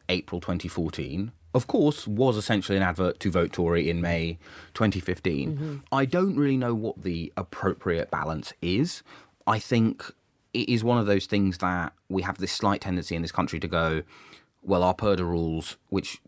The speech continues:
Speaker 1: yeah, we don't really discuss very much before an election and kind of apply to some quite old-fashioned ideas about what government communication is." I mean, so throughout this election period, there has been, on my local bus stop, an advert for "Britain is Great," the exporting campaign.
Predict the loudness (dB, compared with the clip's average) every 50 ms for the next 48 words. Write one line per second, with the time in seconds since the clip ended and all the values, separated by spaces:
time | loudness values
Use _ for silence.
0 | -18 -18 -18 -20 _ _ _ -4 0 0 2 2 0 0 2 2 2 2 2 0
1 | -2 -2 -4 -6 -4 -2 -2 -2 -2 -2 -2 0 0 0 0 0 -2 -4 -8 -12
2 | -14 -10 -8 -8 -4 0 2 4 4 4 4 2 0 -2 -2 -2 -4 -4 -4 -4
3 | -4 -4 -4 -6 -10 -12 -16 -20 -20 _ _ -4 -4 -4 -4 -4 -6 -8 -8 -6
4 | -2 0 2 2 2 2 0 -2 0 2 2 4 2 2 0 -2 -4 -2 -2 -4
5 | -2 0 0 0 0 0 -2 -4 -4 -4 -4 -4 -4 -4 -6 -4 -4 -4 -4 -2
6 | -2 -4 -4 -4 -2 -2 -2 -2 -2 -2 -4 -2 -4 -4 -4 -4 -4 -4 -4 -2
7 | -2 -2 -2 0 0 0 0 0 0 -2 -2 0 2 2 2 2 0 -2 -4 -8
8 | -10 -14 -16 -18 -18 -18 -18 -12 -4 -2 0 0 0 -2 -2 -2 -2 -2 -2 -2
9 | -4 -2 0 0 0 0 -2 -2 -2 0 0 0 0 -2 -4 -6 -4 -2 -2 -2
10 | -2 -2 -4 -4 -6 -8 -6 -4 -4 -2 -2 -2 -2 -4 -4 -6 -6 -6 -6 -6
11 | -6 -4 -4 -2 -2 -2 -2 -2 -4 -4 -2 0 0 0 -2 -2 -4 -4 -4 -4
12 | -4 -4 -2 0 0 -2 -2 -2 -4 -4 -4 -4 -4 -4 -2 -2 -2 -2 0 2
13 | 2 2 2 0 -6 -2 0 2 2 2 0 -2 -4 -6 -6 -6 -4 -2 -2 -2
14 | 0 0 -2 -4 -4 -4 -4 -2 -2 -2 -2 -2 -4